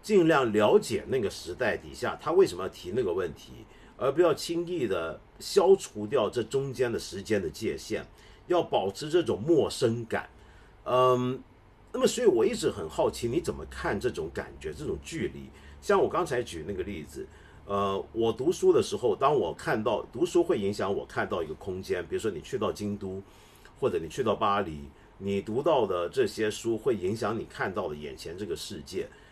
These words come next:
因为你脑子里面是有一些有时间距离的东西在影响你看到的今天。那在中国的话，我们可能会把以前时间产生出来的东西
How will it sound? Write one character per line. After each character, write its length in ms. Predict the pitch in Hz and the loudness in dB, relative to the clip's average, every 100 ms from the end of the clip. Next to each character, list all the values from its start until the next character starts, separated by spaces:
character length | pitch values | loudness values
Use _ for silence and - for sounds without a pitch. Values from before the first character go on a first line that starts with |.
| - | -16
因 100 | - | -2
为 120 | 151 | 0
你 100 | 120 | 0
脑 340 | 127 135 113 73 | -2 0 -2 -2
子 140 | - | -4
里 80 | 107 | -4
面 180 | 87 117 | -2 -2
是 260 | 143 123 | -2 -4
有 180 | 104 87 | -4 -4
一 60 | 120 | -4
些 280 | - 120 120 | -2 0 0
有 180 | 98 73 | -2 -6
时 280 | - 113 156 | -8 -8 0
间 240 | 202 208 | 4 4
距 280 | 202 220 120 | 2 -2 -2
离 120 | 85 | -2
的 120 | 87 | -6
东 180 | 87 95 | -4 -6
西 100 | 101 | -6
在 140 | 98 123 | -4 -4
影 280 | 80 85 120 | -4 -8 -6
响 240 | 98 104 | -4 -2
你 60 | 92 | -4
看 220 | - 95 | -4 -6
到 140 | 85 78 | -6 -6
的 100 | 73 | -8
今 240 | 82 82 | -10 -12
天。 260 | 76 82 69 - - - - - - | -12 -12 -12 -18 -20 -20 -20 -20 -6
那 80 | 165 | 0
在 160 | 185 | 0
中 240 | - 208 214 | 6 6 6
国 240 | 123 110 | 2 2
的 100 | 110 | 2
话， 320 | - 131 98 | 2 2 2
我 200 | 90 87 | 0 -4
们 120 | 85 | -4
可 160 | 87 98 | -8 -6
能 200 | 85 113 | -4 -2
会 180 | - 139 | 2 2
把 320 | - 87 78 - | 2 -4 -6 -8
以 180 | 98 95 | -12 -12
前 300 | 82 110 131 | -8 -4 -4
时 260 | 156 - 127 | -4 -8 -10
间 260 | 127 139 | -2 -2
产 280 | 139 - 65 | -2 -8 -8
生 200 | - 107 | -4 -4
出 220 | 110 - | -4 -4
来 160 | 107 78 | -4 -2
的 100 | 80 | -4
东 220 | 80 85 | -6 -8
西 320 | 82 87 85 | -10 -8 -8